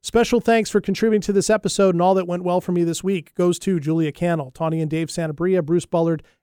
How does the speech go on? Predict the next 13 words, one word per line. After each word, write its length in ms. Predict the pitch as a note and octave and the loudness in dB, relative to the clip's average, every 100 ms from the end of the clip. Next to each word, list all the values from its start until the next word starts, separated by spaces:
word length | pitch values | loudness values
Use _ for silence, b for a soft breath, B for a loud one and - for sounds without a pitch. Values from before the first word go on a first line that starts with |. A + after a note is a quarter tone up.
| - | -4
Antoinette 400 | G3 - F3+ D3+ | -4 -2 -4 -4
Bernardo, 380 | E3 E3 E3 | -2 -2 -2
Elizabeth 400 | D#3 E3+ D#3 D3 | 0 -2 -2 -6
Siskar, 500 | - G3+ - - D#3+ | -4 -4 -2 -2 -4
Stacy 320 | - C#3+ - E3+ | -2 -2 0 0
Heller, 240 | D#3 D3+ | 0 -2
Bruce 240 | C#3+ G#3 | -2 -4
Flommer, 340 | - E3+ D#3+ D#3 | -2 -4 -2 -4
Katie 280 | - G#3+ E3+ | -2 -2 0
Beck, 240 | D3+ C#3+ | -4 -6
and 120 | D#3 | -10
Eric 240 | C#3+ C3+ - | -12 -14 -8
Crema. 400 | - F3+ D3 | 0 0 0